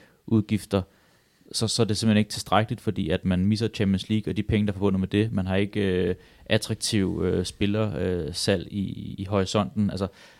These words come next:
uden at forklare noget, så var det også et halvgammelt mandskab, der vandt det her, øh, treble-sæson i to tusind og ti, og det var det allersidste, Mourinho, han fik ud af, af den kerne på det hold der.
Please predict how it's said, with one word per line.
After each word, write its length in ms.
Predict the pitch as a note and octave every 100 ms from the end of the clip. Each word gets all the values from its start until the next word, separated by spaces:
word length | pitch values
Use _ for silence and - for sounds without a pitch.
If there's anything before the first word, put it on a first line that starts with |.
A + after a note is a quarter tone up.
| _ _ _
uden 140 | G#2+ G#2+
at 60 |
forklare 280 | G2 - G#2
noget, 160 | G2+ G2
så 60 |
var 80 | G2
det 100 | F#2+
også 160 | G2 G#2
et 60 |
halvgammelt 480 | G#2 G#2 G#2 G#2 F#2+
mandskab, 420 | F#2+ G#2 - G#2
der 60 | -
vandt 220 | G2+ G2+
det 80 | G2+
her, 300 | G2 G2 F#2+
øh, 260 | F#2 F2+ F2+
treble-sæson 720 | - G#2 G#2+ - G2 G2 F#2+
i 80 | F#2+
to 180 | A2
tusind 260 | G2 G#2+ G2
og 60 | G2
ti, 240 | - G#2
og 100 | G2+
det 80 | G2
var 120 | F#2+
det 120 | G2 G#2+
allersidste, 520 | G2+ G#2 A2 G2+ G#2+
Mourinho, 380 | G2+ G2 G2 G#2
han 160 | G2+
fik 220 | G2+ G#2
ud 120 | A2 G2
af, 180 | G#2 F2+
af 120 | G2+
den 220 | G#2+ G2
kerne 340 | - G2+ G2+
på 100 | A2
det 120 | G#2 G#2
hold 200 | G#2 F#2+
der. 160 | G2